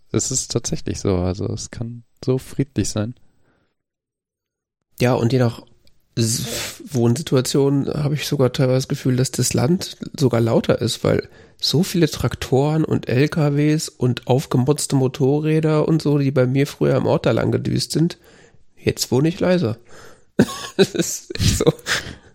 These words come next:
Speaker 1: Ja, okay, das liegt ja auch daran, dass das quasi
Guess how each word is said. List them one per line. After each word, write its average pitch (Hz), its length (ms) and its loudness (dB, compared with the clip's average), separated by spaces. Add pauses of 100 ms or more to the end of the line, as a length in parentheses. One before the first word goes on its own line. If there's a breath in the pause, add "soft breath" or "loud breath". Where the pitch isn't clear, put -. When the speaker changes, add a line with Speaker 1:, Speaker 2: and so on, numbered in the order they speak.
(100)
Speaker 1:
Ja, 85 300 0
okay, 90 340 -2
das 87 200 -2
liegt - 160 -10
ja 95 80 4
auch 87 40 2
daran, 90 340 -2
dass 90 160 -4
das - 300 -2 (180)
quasi 87 720 -2